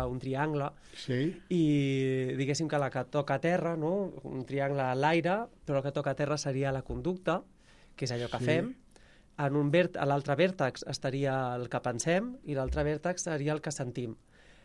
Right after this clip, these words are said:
Speaker 1: Aquestes tres variables estan interconnectades, és a dir, tant el que fem com el que pensem com el que sentim no? Estan interactuant constantment.
Speaker 2: Mhm.
Speaker 1: Llavors,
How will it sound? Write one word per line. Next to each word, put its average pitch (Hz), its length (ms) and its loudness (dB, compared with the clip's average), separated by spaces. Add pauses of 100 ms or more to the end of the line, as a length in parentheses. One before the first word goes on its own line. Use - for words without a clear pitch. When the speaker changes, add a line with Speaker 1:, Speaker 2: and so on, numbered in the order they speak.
(120)
Speaker 1:
Aquestes 185 460 0
tres 160 360 2
variables 160 680 0
estan 143 260 0
interconnectades, 131 1040 -2
és 131 120 -6
a 123 100 -2
dir, 123 420 -6
tant 120 200 -6
el 117 120 -6
que 120 120 -6
fem 160 300 2
com 123 200 -6
el 120 120 -6
que 120 120 -8
pensem 135 500 -2
com 120 220 -8
el 123 100 -6
que 120 100 -8
sentim 156 520 -2 (520)
no? 151 140 0
Estan 165 300 -2
interactuant 147 680 0
constantment. 131 720 -4
Speaker 2:
Mhm. 135 400 0 (260)
Speaker 1:
Llavors, 139 280 2